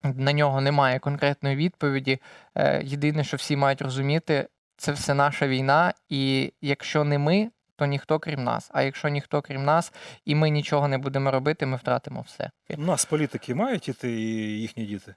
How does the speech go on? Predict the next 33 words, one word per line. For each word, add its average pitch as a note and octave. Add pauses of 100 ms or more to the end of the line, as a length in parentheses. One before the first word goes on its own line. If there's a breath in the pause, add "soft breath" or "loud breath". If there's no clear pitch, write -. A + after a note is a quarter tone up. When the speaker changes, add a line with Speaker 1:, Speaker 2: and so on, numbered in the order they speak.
(160)
Speaker 1:
Е, F3+
Speaker 2:
мобілізовані? A2+
Speaker 1:
знову F3
ж -
таки, E3
це, F3+ (180)
е, D3
по-перше, F3+
кожен D#3+
має D#3
робити D3+
свою D3
роботу, G#3
а C#3 (100)
по-, C#3+
і D3
по-друге, F#3
е, C#3+
тут, G#3 (180)
е, D#3+
вже D3+
кожного D#3
моральне, C#3+
е, -
моральні D3+
особисті D3
якості, D3+
і D3 (260)
люди E3+
мають D3+
давати C#3+
цьому C#3
оцінку. -